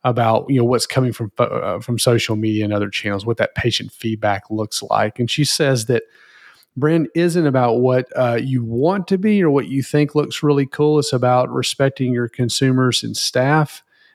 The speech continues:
and acting with integrity and providing high quality experiences at every touch point.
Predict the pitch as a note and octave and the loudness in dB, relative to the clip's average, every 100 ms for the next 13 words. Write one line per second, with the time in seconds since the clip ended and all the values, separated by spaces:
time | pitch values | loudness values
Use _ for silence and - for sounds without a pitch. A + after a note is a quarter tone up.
0 | _ C#3+ C3 - D3 D3 D3+ C3+ B2 A#2 | _ 2 2 2 0 2 2 2 0 0
1 | B2 B2+ A#2+ A#2+ G#2+ G#2+ A2 G#2 G#2+ - | 2 2 2 0 -2 -2 -2 -2 -6 -4
2 | A2 A2 - A2 A2 A#2 - - - A#2 | -4 -4 -2 -2 -2 -4 -6 -8 -4 -2
3 | A2+ A2 A#2 G#2+ G#2+ G#2+ G2+ - - - | -2 -2 -2 0 0 0 -2 -6 -8 -8
4 | - - B2+ - | -12 -14 -14 -14